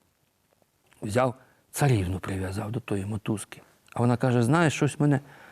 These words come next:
тако душа болить не на місці. Дивися, в мене є батьків перстень, я тобі його залишу, щоб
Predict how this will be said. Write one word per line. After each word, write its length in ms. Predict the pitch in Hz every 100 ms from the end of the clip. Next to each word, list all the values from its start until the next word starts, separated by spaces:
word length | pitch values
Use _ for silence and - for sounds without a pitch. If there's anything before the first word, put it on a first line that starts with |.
| - _
тако 300 | - - 147
душа 420 | 127 123 - 147
болить 420 | 127 139 143 135
не 80 | 131
на 120 | 131
місці. 500 | 139 143 131 - 135 - _ _ - - - - _ _ -
Дивися, 400 | 120 143 127 110
в 20 |
мене 260 | 123 165 139
є 180 | 151 135 - _ _ _ _ _ -
батьків 460 | - 160 - 139
перстень, 580 | 120 180 175 - - 92 - _ _ _ _ _ _ _ _
я 100 | -
тобі 240 | 131 117 123
його 180 | 131 113
залишу, 440 | 117 143 170 -
щоб 160 | -